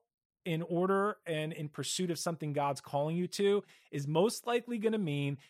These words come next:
that you're submitting your flesh. You're pressing down that area of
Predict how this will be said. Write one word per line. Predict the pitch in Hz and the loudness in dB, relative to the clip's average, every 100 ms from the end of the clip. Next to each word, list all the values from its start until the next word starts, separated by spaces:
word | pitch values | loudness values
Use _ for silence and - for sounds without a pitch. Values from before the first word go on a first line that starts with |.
| - | -6
that | 147 | -4
you're | 147 147 | 0 -2
submitting | - - 151 143 165 185 202 | -2 -4 -4 -2 0 0 0
your | 165 147 | 0 -2
flesh. | - - 139 117 - - - - _ | -4 -4 -2 -2 -4 -12 -14 -20 _
You're | 135 | -6
pressing | 131 _ 170 175 220 202 | -6 _ 0 0 -2 -2
down | 180 170 165 165 | -2 -2 -2 -2
that | 147 131 - | -4 -4 -6
area | 147 156 156 | -4 -2 -2
of | 131 - | -4 -8